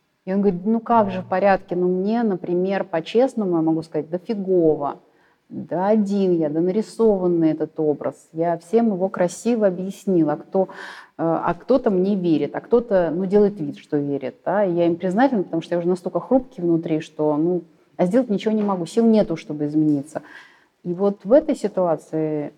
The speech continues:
есть возможность вот по-другому, шаг за шагом, миллиметрик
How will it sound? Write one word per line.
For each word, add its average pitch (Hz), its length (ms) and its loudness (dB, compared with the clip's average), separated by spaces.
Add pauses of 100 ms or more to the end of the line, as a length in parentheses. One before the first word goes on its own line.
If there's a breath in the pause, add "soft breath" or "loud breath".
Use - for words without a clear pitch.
(100)
есть 208 300 2
возможность 185 760 0
вот 156 160 0 (640)
по-другому, 156 540 -2
шаг 202 260 -4
за 202 100 -2
шагом, 175 360 -2
миллиметрик 165 420 0